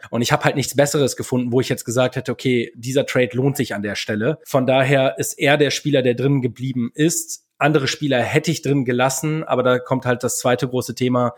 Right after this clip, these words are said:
Verletzungen. Und, äh, in dem Augenblick, wo die halt stattfinden, musst du halt auch reagieren. Und um auf deine Frage zurückzukommen, also ich würde sagen, im Schnitt bin ich schon bei einem guten Trade pro Woche. Den nutze ich in der Regel schon. Es kommt aber eben auch immer mal wieder vor, dass ich halt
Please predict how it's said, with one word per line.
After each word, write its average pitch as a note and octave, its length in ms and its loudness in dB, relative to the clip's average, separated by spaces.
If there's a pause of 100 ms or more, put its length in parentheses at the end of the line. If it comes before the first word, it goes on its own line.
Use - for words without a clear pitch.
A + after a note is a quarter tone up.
Verletzungen. B2+ 720 0
Und, A#2+ 460 -2
äh, A#2+ 240 0
in C3 80 2
dem B2 100 4
Augenblick, B2+ 500 0
wo C3+ 140 0
die B2+ 180 0
halt B2+ 140 2
stattfinden, C3 480 -2
musst C#3 280 2
du A#2+ 120 4
halt B2 160 0
auch A#2+ 160 -4
reagieren. C3 600 2 (100)
Und A#2+ 300 -6
um B2+ 180 -2
auf A#2 80 0
deine B2 200 2
Frage B2+ 280 2
zurückzukommen, C3+ 640 0
also B2 300 0
ich B2+ 160 -2
würde C#3+ 160 2
sagen, B2+ 540 2
im A#2 100 -4
Schnitt C#3+ 500 0
bin B2+ 140 0
ich B2 160 -2
schon C3+ 420 2
bei A2+ 300 2 (160)
einem B2 140 -2
guten C#3 320 -2
Trade B2+ 340 0
pro A2 220 -2
Woche. D3+ 280 2
Den A#2 140 2
nutze C#3 240 2
ich - 140 -4
in C#3 80 0
der A2+ 100 4
Regel A2 260 0
schon. D3+ 460 0 (100)
Es - 140 -4
kommt D3+ 180 2
aber C#3 200 2
eben C#3 180 0
auch C3 120 0
immer D3+ 180 2
mal C#3 200 2
wieder C#3 200 2
vor, C3+ 320 0
dass B2+ 240 -4
ich B2+ 160 -10
halt B2+ 360 -2